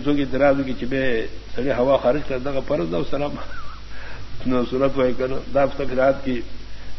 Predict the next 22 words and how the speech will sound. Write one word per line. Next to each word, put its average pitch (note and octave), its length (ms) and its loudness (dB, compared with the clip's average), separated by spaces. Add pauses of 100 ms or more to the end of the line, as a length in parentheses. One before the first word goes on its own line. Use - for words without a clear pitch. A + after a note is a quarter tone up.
(100)
مدعیان B2+ 380 2
امر B2 220 2
بالحدیث A#2+ 440 0
به G#2 220 -2
کوي G2+ 140 0
که G2 60 -6
نه، G#2 120 -6
خو A2+ 60 -2
دغه D#3+ 220 4
مسله C3+ 380 2
ثابت C3+ 400 4
نه D3+ 80 -2
ده. A#2 140 -2 (800)
نه، B2 120 4
هغه A#2 400 6
ذکر C#3 100 0
مولانا C3+ 340 6
رشید C3+ 220 0
احمد C3 260 4
مهی B2 640 0
ذکر A2+ 160 2
کوي. G2+ 160 -2